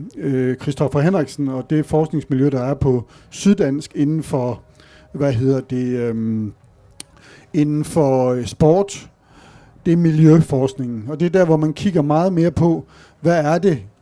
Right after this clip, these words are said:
hvordan kan vi frisætte så meget potentiale som muligt hos så mange som muligt? Øh, og hvordan kan vi lave miljøer, der er med til at, øh,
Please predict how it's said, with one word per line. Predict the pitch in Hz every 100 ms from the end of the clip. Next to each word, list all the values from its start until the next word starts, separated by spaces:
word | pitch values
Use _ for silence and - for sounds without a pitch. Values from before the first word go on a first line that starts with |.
| _ _ _ - _ -
hvordan | 156 165 190
kan | 185
vi | 160
frisætte | 139 - 220 - 156 135
så | - 143
meget | 143 151 190
potentiale | 165 139 135 147 143 165
som | 170 139
muligt | 135 143 165 160 - - - - -
hos | 147 147
så | -
mange | 131 127 139
som | 139
muligt? | 117 107 107 101 - _ _ - - - -
Øh, | 165 147 139 131 131 156
og | 156
hvordan | 160 185
kan | 185
vi | 156
lave | 156 156
miljøer, | 156 147 170 196 131
der | 117 131 127 113 _ -
er | 139
med | 147 160
til | - 151 147
at, | 139 120 135
øh, | 113 113 113